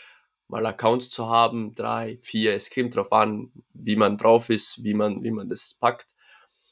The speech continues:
Und dann ist auf jeden Fall wichtig zu schauen, wenn man jetzt diese zwei, drei, vier Accounts hat, ähm, dass man auf jeden Fall Wert drauf legt, dass die Namen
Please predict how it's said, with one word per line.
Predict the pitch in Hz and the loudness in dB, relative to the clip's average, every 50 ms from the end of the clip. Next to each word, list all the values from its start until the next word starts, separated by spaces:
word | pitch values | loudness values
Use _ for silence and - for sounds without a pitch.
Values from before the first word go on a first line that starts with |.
| _ _ _ - - - _ _ _ _ _ _ _ _ | _ _ _ -20 -20 -20 _ _ _ _ _ _ _ _
Und | - 127 127 127 123 123 - - _ - | 0 2 4 4 2 0 -4 -6 _ 4
dann | 123 135 147 147 | 4 4 4 2
ist | 139 135 - | -2 -4 -4
auf | 123 117 - | -6 -6 -6
jeden | 131 135 139 131 | -6 -6 -6 -6
Fall | - - 117 113 110 107 | -2 0 0 0 0 -2
wichtig | 131 131 - - - 117 - - - | -6 -8 -8 -10 -10 -12 -12 -12 -12
zu | - 110 | -12 -8
schauen, | - - - 117 113 120 120 117 113 | -8 -4 -2 0 2 2 2 0 0
wenn | 113 120 | 0 0
man | 123 120 117 | 2 0 0
jetzt | 110 107 - - - | 0 -2 -6 -6 -8
diese | 101 95 95 92 | -8 -6 -6 -6
zwei, | - - 104 101 101 | -4 -2 0 0 0
drei, | 95 - 80 - - | -2 -4 -6 -8 -6
vier | - - 90 92 | -6 -4 -4 -4
Accounts | 95 - 98 98 104 101 - 120 | -4 -4 -4 -4 -4 -2 0 0
hat, | 117 123 120 - _ _ _ _ _ _ _ _ _ _ _ _ _ _ _ - | 0 0 0 -4 _ _ _ _ _ _ _ _ _ _ _ _ _ _ _ 0
ähm, | 107 107 107 107 | 0 2 2 2
dass | 110 113 - - | 2 2 2 2
man | 117 117 110 - | 0 0 0 2
auf | - 117 117 120 117 - - | 4 6 6 6 4 0 -4
jeden | - 131 139 139 135 127 - | 0 2 2 2 0 -2 -2
Fall | - 110 107 101 | 0 0 0 2
Wert | 101 107 110 117 - - | 2 0 0 -2 -2 -4
drauf | 104 98 95 - | -4 -4 -4 -4
legt, | 101 101 101 - - - | -6 -6 -6 -6 -8 -8
dass | 95 95 92 - - - - | -6 -6 -6 -6 -6 -8 -8
die | - 101 95 | -8 -8 -6
Namen | 101 95 92 98 107 117 123 123 117 120 127 - - | -2 0 2 4 4 4 4 4 2 0 0 -4 -10